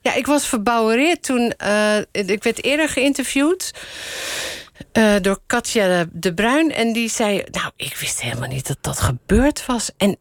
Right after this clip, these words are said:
moet je je voorstellen... De familie waar ik uitkom, iedereen... Ik kan me, ik kan me, zodra ik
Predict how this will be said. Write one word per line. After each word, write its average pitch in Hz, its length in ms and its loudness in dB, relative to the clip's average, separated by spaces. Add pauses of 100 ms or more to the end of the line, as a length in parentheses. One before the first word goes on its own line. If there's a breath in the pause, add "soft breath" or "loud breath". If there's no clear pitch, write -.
(100)
moet 208 160 2
je 233 60 6
je 220 80 4
voorstellen... 196 600 0 (2000 loud breath)
De 196 240 2
familie 320 420 4
waar 233 140 2
ik 202 160 -2
uitkom, 202 580 0 (840)
iedereen... 277 1080 2
Ik 185 140 -4
kan 196 200 0
me, 202 80 2
ik 214 180 -2
kan 262 200 2
me, 220 200 2 (300)
zodra 240 480 0
ik 214 100 -4